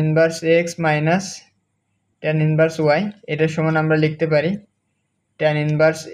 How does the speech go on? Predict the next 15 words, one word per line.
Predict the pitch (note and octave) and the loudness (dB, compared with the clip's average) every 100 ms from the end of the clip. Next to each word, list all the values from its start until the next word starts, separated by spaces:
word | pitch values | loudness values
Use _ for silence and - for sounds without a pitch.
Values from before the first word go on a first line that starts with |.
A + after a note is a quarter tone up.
| B2 D3+ | 0 0
x | D#3 - - - - _ - | 0 -10 -16 -18 -20 _ -6
minus | D3 D3 D3 D3+ D3+ D3 | -4 -2 -2 -2 2 2
y | D3 | 4
by | D#3 G#3 - _ _ _ _ D3+ | 0 0 -10 _ _ _ _ -2
one | D#3 | -2
plus | D#3+ G3 G3+ C3+ | 0 0 0 -4
x | - C#3 - | -6 -10 -10
y। | - _ _ _ _ _ _ _ _ _ _ _ _ _ _ _ _ _ _ _ _ _ | -12 _ _ _ _ _ _ _ _ _ _ _ _ _ _ _ _ _ _ _ _ _
তাহলে | D#3 D#3+ | 0 2
এখানে | E3 F#3 F3 E3+ G3+ - - | 2 2 2 0 -6 -10 -2
tan | D#3+ D#3+ E3 | 0 0 0
inverse | E3 E3+ F3+ F3+ - - D#3+ E3 | 2 2 2 0 -8 -8 -2 -2
x | E3+ F#3 | -2 0
মানে | F3+ F3+ F#3+ | 2 2 -2
হচ্ছে | F3+ F3+ | -4 -2